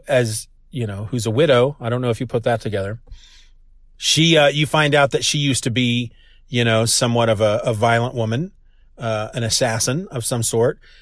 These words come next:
Her and Bruce Banner go out to the dam to blow it up while Red Wolf goes into town to kill Fisk and Bullseye and all that. Um, well, Banner and Natasha are caught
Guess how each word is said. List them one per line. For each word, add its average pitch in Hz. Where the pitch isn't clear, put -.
Her 180
and 175
Bruce 170
Banner 151
go 135
out 135
to 131
the 123
dam 120
to 117
blow 117
it 113
up 160
while 123
Red 123
Wolf 127
goes 120
into 120
town 113
to 110
kill 110
Fisk -
and 110
Bullseye 113
and 107
all 104
that. 107
Um, 160
well, 156
Banner 165
and 139
Natasha 156
are 127
caught 180